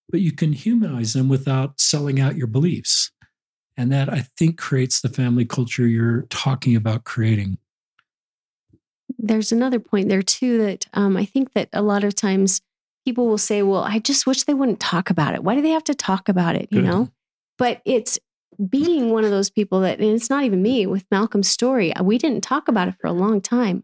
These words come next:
Speaker 2: with the family. And we found that Malcolm was kind of slowly drawing away from the family, the extended family, not our immediate family.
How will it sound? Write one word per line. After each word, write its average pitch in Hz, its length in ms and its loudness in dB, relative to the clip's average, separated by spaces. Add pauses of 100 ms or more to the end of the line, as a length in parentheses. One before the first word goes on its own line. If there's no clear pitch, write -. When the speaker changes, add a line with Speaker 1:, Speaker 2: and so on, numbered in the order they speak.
(160)
Speaker 2:
with 214 200 0
the 196 60 -4
family. 202 600 -2 (460)
And 240 160 0
we 247 100 0
found 262 340 0
that 220 120 -2
Malcolm 233 380 0
was 208 180 0
kind 233 260 0
of 202 100 0
slowly 208 540 0
drawing 190 460 0
away 180 300 2
from 196 280 -2
the 170 60 -6
family, 175 640 0 (320)
the 226 100 2
extended 214 560 0
family, 170 300 -2
not 202 360 0
our 202 160 2
immediate 185 480 0
family. 180 440 -2